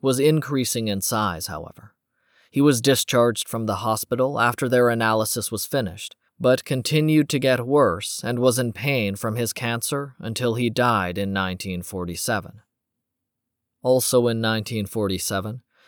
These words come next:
a sixteen-year-old boy named Hanford Jang, diagnosed with bone cancer, was injected without his knowledge with americium, and then his leg was amputated two days later.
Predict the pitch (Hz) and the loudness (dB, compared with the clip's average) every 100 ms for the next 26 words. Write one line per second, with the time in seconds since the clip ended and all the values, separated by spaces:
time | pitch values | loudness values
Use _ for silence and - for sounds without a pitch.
0 | _ 120 - 156 - 156 143 139 135 135 | _ -2 2 2 2 2 2 2 2 4
1 | 131 - 135 127 85 98 107 107 - 135 | 2 2 2 4 2 0 -2 -2 -2 -2
2 | 143 - 143 117 110 127 113 85 107 - | -2 0 0 0 -2 0 0 -4 -12 -20
3 | _ - 123 131 135 131 131 - 123 117 | _ 0 4 4 2 0 -2 -2 -6 0
4 | 123 135 113 107 87 - - 90 - _ | 2 2 0 -6 -8 -8 -10 -12 -16 _
5 | 139 135 135 131 151 - - 87 110 123 | 0 2 0 2 2 0 -6 -6 0 2
6 | 131 143 165 170 143 147 143 82 92 - | 4 4 4 2 2 2 4 2 -4 -12
7 | - 123 98 113 120 117 127 120 - 82 | -2 0 0 0 0 0 0 -2 -6 -10
8 | 110 - _ _ 135 135 127 131 123 139 | -16 -20 _ _ 2 2 4 2 6 6
9 | 127 127 117 117 131 - 101 104 85 80 | 6 4 2 0 0 -2 -8 -6 -8 -8
10 | 87 - - 120 110 98 98 101 101 85 | -10 -12 -2 0 4 4 2 0 -2 -2
11 | - | -12